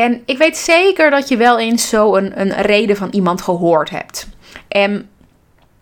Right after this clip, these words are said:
wat er vaak gebeurt, is dat ondernemers op zo'n punt zeggen, "Oké, helemaal goed. Nou, ehm, laat het dan vooral nog eventjes weten."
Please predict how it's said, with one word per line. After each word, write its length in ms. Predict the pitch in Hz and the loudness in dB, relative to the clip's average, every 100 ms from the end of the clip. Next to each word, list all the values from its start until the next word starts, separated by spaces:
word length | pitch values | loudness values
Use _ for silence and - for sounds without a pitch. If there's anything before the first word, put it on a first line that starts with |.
| - | -10
wat 200 | - 240 | 0 2
er 100 | 349 | 4
vaak 280 | 262 208 240 | 6 4 4
gebeurt, 560 | - 175 170 185 247 - | -4 -2 2 2 0 -2
is 220 | 214 226 | -6 -6
dat 140 | 247 214 | -8 -4
ondernemers 500 | 208 185 180 208 214 | -2 0 0 -2 -4
op 120 | - | -6
zo'n 280 | 196 190 202 | -2 -2 0
punt 240 | 185 196 | 0 -2
zeggen, 400 | - 175 - - - | 0 -4 -4 -6 -4
"Oké, 440 | 381 254 254 294 - - _ | 0 0 0 -2 -10 -20 _
helemaal 400 | 277 285 226 208 | 0 2 2 0
goed. 460 | 220 254 294 - - - - | -2 -4 -4 -10 -12 -20 -6
Nou, 420 | 302 277 226 - | -2 0 0 -2
ehm, 400 | 196 190 196 190 226 - _ _ - | 0 -2 -2 -6 -10 -16 _ _ -4
laat 220 | 247 302 | 2 4
het 100 | 294 | 2
dan 140 | 254 240 | 0 2
vooral 220 | 240 240 | 4 2
nog 140 | 214 | 2
eventjes 400 | 196 202 196 180 | -4 -4 -6 -4
weten." 380 | 165 - - - | -2 -2 -6 -16